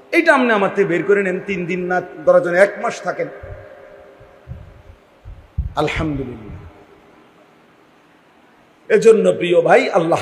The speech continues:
তাআলা বলেন যে, "মোমেন, হে ইমানদার, আমি আল্লাহ তাআলা তোমাদেরকে বলে দিচ্ছি, প্রত্যেক মানুষের দিলে আগ্রহ, মহব্বত, ভালোবাসা,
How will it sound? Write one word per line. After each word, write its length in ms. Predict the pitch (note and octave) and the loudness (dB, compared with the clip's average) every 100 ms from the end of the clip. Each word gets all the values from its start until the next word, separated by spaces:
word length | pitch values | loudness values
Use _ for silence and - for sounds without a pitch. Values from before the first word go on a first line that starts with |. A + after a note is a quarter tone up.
| - | 0
তাআলা 220 | C#3+ C3 | 0 0
বলেন 360 | C3 E3 F#3+ - - - - - - - - - - - - - | 0 2 0 -4 -12 -16 -20 -20 -20 -20 -20 -20 -20 -20 -20 -6
যে, 120 | F3+ F#3+ | -2 2
"মোমেন, 460 | A3+ B3+ D4 A#3 | 4 6 6 6
হে 280 | E3+ C4+ D4 | 8 10 8
ইমানদার, 460 | B3 G3+ F3+ D#3 - - - - - - - | 4 2 2 2 0 -6 -12 -14 -16 -16 -8
আমি 200 | E3 D#3+ | -4 -2
আল্লাহ 300 | E3+ F#3 D3 - | 0 0 0 -2
তাআলা 240 | C#3 B2 | -4 -4
তোমাদেরকে 480 | - C#3 D3 D3 F3+ | -8 -8 -8 -6 -2
বলে 220 | G3 A3 | 2 2
দিচ্ছি, 420 | G3+ - - F#3+ - - - - - | 2 -6 -8 -8 -10 -16 -14 -10 0
প্রত্যেক 460 | D4+ D#4 - B3+ - F3+ | 2 2 2 0 0 -2
মানুষের 460 | G3+ G#3+ G3 D3 | -4 -2 -2 -2
দিলে 260 | F#3 F#3+ D3+ - - - - - E3+ | -4 -4 -6 -8 -18 -18 -20 -6 0
আগ্রহ, 500 | G3 F3 A3 F#3+ - - - - - - - D3+ | 2 4 6 6 4 -2 -12 -14 -16 -16 -14 -4
মহব্বত, 600 | F#3+ F#3+ G#3+ D#3+ F#3 - - - - - - E3 | 0 4 4 4 2 2 -4 -10 -14 -16 -12 -2
ভালোবাসা, 640 | D#3+ A3+ B3 A#3 - A#3+ | 4 8 8 8 4 2